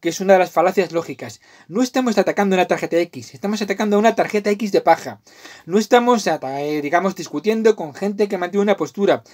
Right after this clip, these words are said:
Estamos combatiendo contra una reducción al absurdo de esa postura, lo que es un hombre de paja. Así que hoy, em, los roleros, que somos gente leída, somos gente culta, somos gente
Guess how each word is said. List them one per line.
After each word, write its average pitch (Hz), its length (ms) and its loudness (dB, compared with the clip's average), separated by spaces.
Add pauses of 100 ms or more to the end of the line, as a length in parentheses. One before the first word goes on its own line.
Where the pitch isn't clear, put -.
(320)
Estamos 220 540 0 (560)
combatiendo 233 560 0
contra 180 220 -2
una 220 160 6
reducción 190 500 2
al 185 160 0
absurdo 233 580 -4 (200)
de 147 100 2
esa 190 220 2
postura, 240 460 -2
lo 175 140 -4
que 208 140 4
es 233 300 -4
un 196 180 0
hombre 196 260 6
de 165 120 6
paja. - 360 0 (360)
Así 175 280 -6
que 196 140 4
hoy, 285 300 4 (240)
em, 165 640 -2 (260)
los 170 180 2
roleros, 262 460 4
que 180 80 -10
somos 190 220 -6
gente 190 260 0
leída, 247 540 2
somos 151 240 -12
gente 120 220 -16
culta, 240 540 4
somos 151 320 -10
gente 156 460 -8